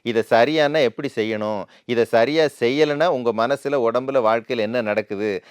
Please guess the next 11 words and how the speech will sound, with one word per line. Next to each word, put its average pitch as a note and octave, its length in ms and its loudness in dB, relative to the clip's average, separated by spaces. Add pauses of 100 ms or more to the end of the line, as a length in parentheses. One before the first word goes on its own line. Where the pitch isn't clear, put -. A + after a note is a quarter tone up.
இதை G#2+ 200 -2
சரியா D3 420 2
செஞ்சா C3+ 380 0
என்ன A#2+ 180 -2
நடக்குங்கிற A#2 600 -4 (200)
திருத்தம் E3+ 600 0
உங்களுக்கு A#2+ 560 -4
தேவைப்படும் B2+ 640 -2
பொழுது C#3 240 -4
நான் A2+ 140 -4
தேவைப்படுறேன். F2 500 -10